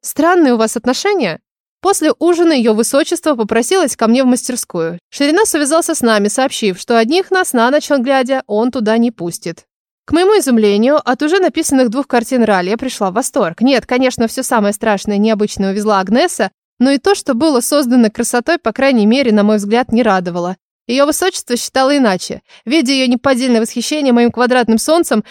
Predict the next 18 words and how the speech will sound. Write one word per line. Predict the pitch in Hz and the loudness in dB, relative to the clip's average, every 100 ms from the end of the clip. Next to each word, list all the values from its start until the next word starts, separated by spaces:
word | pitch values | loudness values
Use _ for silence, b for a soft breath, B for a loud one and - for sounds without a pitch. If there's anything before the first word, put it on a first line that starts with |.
| B - | B -6
я | 247 | -2
почувствовал | 269 320 381 262 220 | 0 0 -2 -2 -2
себя | - 254 277 | 0 0 0
как | 220 - | 0 0
минимум | 294 269 214 | 2 4 2
Мане | 202 202 226 311 220 | 2 2 4 2 0
или | 277 294 | 0 0
Рембрандтом. | 285 214 180 175 170 165 175 - _ _ | 2 2 0 -4 -4 -8 -8 -12 _ _
Правда, | 285 339 285 302 | -2 0 0 0
саркастический | - 302 311 339 - - 254 | -2 -2 -4 -4 -8 -6 -4
взгляд | 240 277 | 0 0
Шаринаса | - 277 262 302 - 240 | 0 0 0 0 0 -2
быстро | 247 - 220 | -2 -2 -2
вернул | 202 240 294 | 0 2 2
меня | 247 196 190 | 4 2 2
на | 208 | 0
грешную | 220 214 - 208 | 0 0 0 0
землю. | 220 208 165 160 175 | 0 0 -2 -8 -14